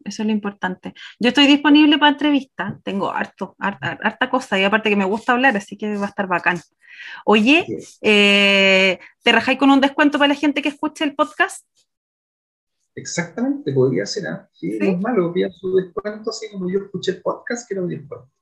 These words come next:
Speaker 1: Sí, yo escuché el podcast de la Fran, va a decir, "Sí, cuchillo de palo, qué sé yo, bla, bla, bla", un descuento y ahí tú juegas.
Speaker 2: Sí, pues,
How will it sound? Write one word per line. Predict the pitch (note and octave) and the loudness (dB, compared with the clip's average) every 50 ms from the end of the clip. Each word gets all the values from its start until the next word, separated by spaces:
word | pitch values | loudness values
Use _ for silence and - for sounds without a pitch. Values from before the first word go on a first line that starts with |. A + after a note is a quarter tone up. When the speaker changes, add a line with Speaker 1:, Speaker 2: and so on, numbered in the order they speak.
| _ _ _ _ | _ _ _ _
Speaker 1:
Sí, | - F3+ E3 D4 A3+ - B3+ - | -8 -4 -4 -4 -6 -6 -6 -6
yo | C#4 | -6
escuché | C#4+ - D4 - D#4+ | -2 -4 -4 -4 -4
el | D#4 - | -4 -2
podcast | D4+ D4 C#4+ - F4+ D4 | -2 -4 0 0 -2 0
de | D4 D4 | 2 4
la | D4 D#4 | 4 2
Fran, | D4+ - F#4 G4 A4 B4+ C5 C5 A4 | 2 2 0 0 0 -2 -4 -6 -4
va | G#4 G4 | -4 -4
a | G4 | -4
decir, | F4 - - G4 F4+ | -8 -10 -12 -12 -12
"Sí, | - - - F#4 - | -12 -10 -8 -8 -4
cuchillo | - E4 - - D4+ C#4 C4 | -4 -6 -2 0 4 4 6
de | B3+ B3 | 4 4
palo, | B3 - F4+ G4+ G#4 F4+ G4+ F#4+ D4+ | 4 4 4 6 6 4 4 2 0
qué | F4+ E4 | -2 -4
sé | - - E4+ D#4+ D4+ | -2 -2 0 2 2
yo, | E4+ E4+ | 2 2
bla, | C#4+ C4 A#3+ | 2 2 2
bla, | A3+ A#3+ A#3+ | 4 2 2
bla", | C4 D4 F4 G4+ A4 - | 2 2 2 0 0 0
un | D#4 D4+ B3+ | 0 0 0
descuento | D4 C#4+ _ - D#4+ D#4 D4+ - D#4+ | 0 -4 _ -2 -2 -2 -2 -2 -2
y | D4+ C#4+ | 0 2
ahí | C4+ C4 C4+ C#4 C#4+ D4+ D4 D4 | 2 2 4 2 2 0 -2 -4
tú | F4+ E4+ | -6 -4
juegas. | - F4 G3 E3 - - - _ _ _ _ _ _ _ _ _ _ _ _ _ _ _ _ _ _ _ _ _ _ | 0 0 0 0 -2 -8 -14 _ _ _ _ _ _ _ _ _ _ _ _ _ _ _ _ _ _ _ _ _ _
Speaker 2:
Sí, | - D#3+ C#3+ D3 D3+ | -4 -2 0 0 0
pues, | C#3+ B2 - | -2 -4 -8